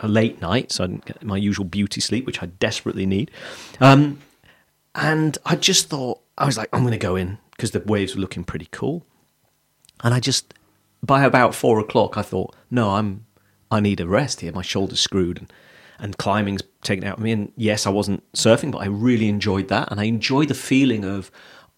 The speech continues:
my muscles, because you reach a kind of place sometimes with surfing where your body knows what it's doing. But to do something brand new,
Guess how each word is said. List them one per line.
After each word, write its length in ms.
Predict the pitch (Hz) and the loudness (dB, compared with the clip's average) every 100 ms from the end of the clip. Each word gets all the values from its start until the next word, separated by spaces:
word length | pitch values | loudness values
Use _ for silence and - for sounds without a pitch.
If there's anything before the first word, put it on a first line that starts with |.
| _ | _
my 200 | 101 101 | 0 2
muscles, 680 | 101 143 - 98 87 - - _ _ _ _ - - | 4 2 0 -2 -8 -10 -10 _ _ _ _ -18 -10
because 240 | - 107 | -6 -2
you 80 | 110 | 0
reach 300 | 113 127 - | 0 0 -4
a 40 | |
kind 200 | - 117 | -6 -6
of 80 | 113 | -2
place 220 | - 160 | 0 0
sometimes 260 | - 104 95 | 0 -4 -6
with 100 | 101 | -4
surfing 340 | 110 95 107 | -2 -4 -4
where 200 | 104 104 - | -2 -4 0
your 120 | 135 117 | 2 4
body 180 | 104 | 2
knows 220 | 101 98 95 | 2 0 0
what 60 | |
it's 100 | 101 | -2
doing. 360 | - 175 151 - - - - | 2 2 2 -4 -14 -12 -4
But 100 | 127 | 0
to 100 | 123 | 4
do 220 | 117 156 | 8 10
something 320 | 175 131 107 | 8 4 2
brand 300 | 92 107 98 | 2 0 2
new, 440 | 101 175 95 117 | 2 2 2 -2